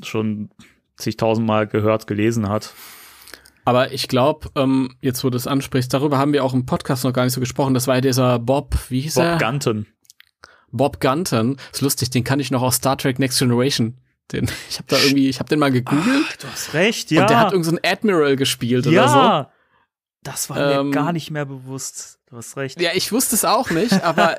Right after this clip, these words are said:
Speaker 2: ich hab den Namen gegoogelt, als ich das erste Mal gelesen hab im Zusammenhang mit dem Film und hab dann ein Bild von ihm in so einem Sternenflotten-Outfit
Speaker 1: Mhm.
Speaker 2: gesehen.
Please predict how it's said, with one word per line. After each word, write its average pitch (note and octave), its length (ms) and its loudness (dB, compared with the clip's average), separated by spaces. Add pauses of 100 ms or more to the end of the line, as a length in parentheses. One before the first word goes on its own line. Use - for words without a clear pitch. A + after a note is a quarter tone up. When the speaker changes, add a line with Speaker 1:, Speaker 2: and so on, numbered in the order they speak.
(140)
Speaker 2:
ich E3+ 220 -4
hab F#3+ 100 -4
den F3 160 -2
Namen F#3 340 2
gegoogelt, A#3 420 0
als F#3+ 160 0
ich G#3 40 2
das F#3+ 100 -4
erste G3 240 -4
Mal F#3+ 100 0
gelesen F3 380 0
hab A3+ 220 0
im F3+ 140 -4
Zusammenhang F3 400 0
mit F3 120 -4
dem F3 100 -2
Film F#3 240 2 (280)
und C#3+ 120 -2
hab D#3+ 100 -2
dann E3 160 2
ein C3+ 40 -4
Bild F3+ 180 2
von - 160 -2
ihm F3+ 220 -2
in E3 100 -2
so D#3+ 80 0
einem D3+ 60 -2
Sternenflotten-Outfit D3+ 1000 0
Speaker 1:
Mhm. - 40 -14
Speaker 2:
gesehen. A2 480 0